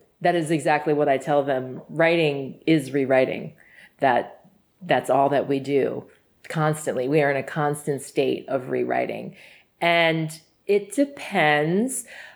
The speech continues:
When we're working on, when, if, when I'm working on something that I've written, an original idea,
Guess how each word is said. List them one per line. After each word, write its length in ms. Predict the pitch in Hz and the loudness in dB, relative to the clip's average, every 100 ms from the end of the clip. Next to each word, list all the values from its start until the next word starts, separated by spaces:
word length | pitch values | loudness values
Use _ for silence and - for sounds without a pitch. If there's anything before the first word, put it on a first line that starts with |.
| _ _ _ _ | _ _ _ _
When 280 | 190 202 196 | 0 2 4
we're 120 | 202 | 4
working 480 | 190 220 226 254 240 | 4 2 2 -2 2
on, 760 | 220 214 214 214 214 214 214 | 2 2 2 2 0 -2 -6
when, 280 | 208 175 165 - | 0 0 0 -2
if, 180 | 160 - | -4 -2
when 160 | 185 180 | 2 2
I'm 140 | 185 | 4
working 300 | 190 190 185 | 2 2 0
on 140 | 175 | 0
something 440 | 165 160 156 160 156 | 0 -2 -2 -2 2
that 340 | 143 139 - - | 4 4 0 -4
I've 260 | 139 156 | 0 0
written, 480 | 170 175 180 185 180 | 2 0 0 -4 -4
an 120 | 143 | -4
original 480 | 143 143 143 143 143 | -2 -2 -2 -6 -4
idea, 760 | 143 135 135 147 156 165 180 | -4 -6 -8 -2 0 2 0